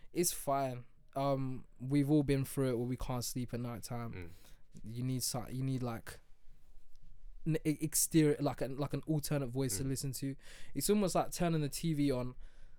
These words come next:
Speaker 1: just so you can sleep.
Speaker 2: Yeah.
Speaker 1: Like, just have it on mute. It's, it's that kind of vibe.
Speaker 2: Mm. But it's not gonna be boring. It's not gonna send you to sleep. It's
Speaker 1: Oh,
Speaker 2: gonna
Speaker 1: hell
Speaker 2: <laughs>
Speaker 1: no.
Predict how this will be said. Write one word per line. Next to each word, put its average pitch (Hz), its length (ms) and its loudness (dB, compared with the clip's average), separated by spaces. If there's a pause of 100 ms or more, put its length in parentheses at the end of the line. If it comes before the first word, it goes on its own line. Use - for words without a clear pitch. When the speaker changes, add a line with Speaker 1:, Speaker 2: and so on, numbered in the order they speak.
(240)
Speaker 1:
just - 240 4
so 147 80 4
you 131 100 2
can 123 160 -4
sleep. 120 400 -2
Speaker 2:
Yeah. 117 80 -4
Speaker 1:
Like, 90 120 -10
just - 160 -4
have 131 180 -2
it 117 60 -4
on 123 160 -4
mute. 127 320 -4
It's, 123 220 -6
it's - 320 -2
that 127 180 2
kind 123 140 -2
of 120 80 -4
vibe. 107 200 -4 (140)
Speaker 2:
Mm. 95 140 0 (560)
But 139 100 12
it's 131 100 10
not 156 60 12
gonna 139 100 12
be 127 80 4
boring. 101 500 8
It's 98 160 0
not 120 80 4
gonna 113 160 2
send 127 400 4
you 92 80 -4
to - 100 -8
sleep. - 300 -10
It's - 100 4
Speaker 1:
Oh, 277 40 10
Speaker 2:
gonna - 120 8
Speaker 1:
hell 370 840 2
Speaker 2:
<laughs> - 0 -
Speaker 1:
no. 277 1120 6